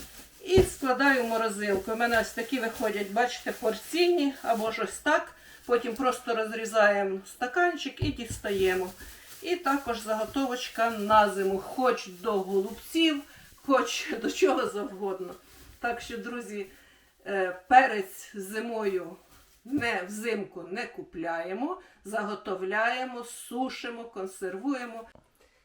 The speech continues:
Ну і, друзі, вдалих всім заготовок для зимовки.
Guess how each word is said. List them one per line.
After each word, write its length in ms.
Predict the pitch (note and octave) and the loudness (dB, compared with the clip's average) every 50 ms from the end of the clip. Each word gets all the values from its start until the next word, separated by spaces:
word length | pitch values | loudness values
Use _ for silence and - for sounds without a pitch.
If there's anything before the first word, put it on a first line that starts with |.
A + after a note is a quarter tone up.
| _ _ _ _ _ _ | _ _ _ _ _ _
Ну 140 | - C4 C#4+ | -6 -4 -4
і, 60 | C4+ | -2
друзі, 340 | A#3+ G#3+ B3 A#3 G#3+ G3+ G#3 | -2 -4 -6 -6 -6 -4 -6
вдалих 440 | G3+ F#3 F3+ G#3+ G#3+ F#3+ F3+ E3+ - | -6 -2 0 2 2 2 0 -4 -10
всім 360 | - - - - A#3 G#3 F#3+ | -16 -18 -16 -12 -10 -8 -8
заготовок 920 | F3 - F#3+ F#3 F#3 F3 E3 - _ - F#3 F#3+ F#3 F#3+ A3 C4 C4 A#3 - | -6 -4 -4 -4 -4 -6 -10 -8 _ -4 -2 -2 0 0 -2 -2 -2 -4 -6
для 140 | C4 C4+ | -6 -6
зимовки. 760 | C#4 - C#4 C4+ C4 C4 C4+ C4+ C4 B3+ - - C4 B3 B3 | -6 -4 -6 -6 -2 -2 0 0 -2 -4 -8 -10 -10 -10 -10